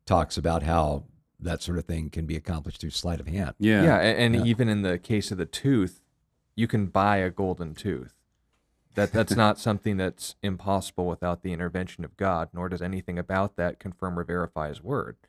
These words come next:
Speaker 3: So if we're asking the standards by which God always performed miracles in Scripture, that's not lining up biblically. If we're asking the overall purposes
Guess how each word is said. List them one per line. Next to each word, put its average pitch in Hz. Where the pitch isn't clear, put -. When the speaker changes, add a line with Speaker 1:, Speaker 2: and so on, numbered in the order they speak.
Speaker 3:
So 104
if 98
we're 107
asking 113
the 104
standards 107
by 95
which 98
God 92
always 101
performed 98
miracles 95
in 87
Scripture, -
that's 104
not 85
lining 78
up 76
biblically. 73
If 101
we're 98
asking 101
the 90
overall 101
purposes 117